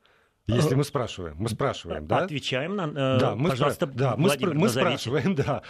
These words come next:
Speaker 1: Мы спрашиваем вас, ваше любимое произведение
Speaker 2: Произведение
Speaker 1: Александра Сергеевича
Speaker 2: Пушкина.
Speaker 1: Пушкина и любимая строка какая-то. Не знаю, тоже прозаическая, прозаическая или поэтическая, это уж на ваш выбор. А для, а, того, чтобы мы про это узнали,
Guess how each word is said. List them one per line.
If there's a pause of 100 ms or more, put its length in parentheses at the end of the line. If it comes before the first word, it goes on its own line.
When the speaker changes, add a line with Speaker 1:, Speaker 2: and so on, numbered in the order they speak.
(140)
Speaker 1:
Мы
спрашиваем
вас,
ваше
любимое
произведение
Speaker 2:
Произведение
Speaker 1:
Александра
Сергеевича
Speaker 2:
Пушкина.
Speaker 1:
Пушкина (100)
и
любимая
строка (280)
какая-то.
Не
знаю,
тоже
прозаическая,
прозаическая
или
поэтическая,
это
уж (180)
на
ваш
выбор. (320)
А
для,
а,
того,
чтобы
мы
про
это
узнали,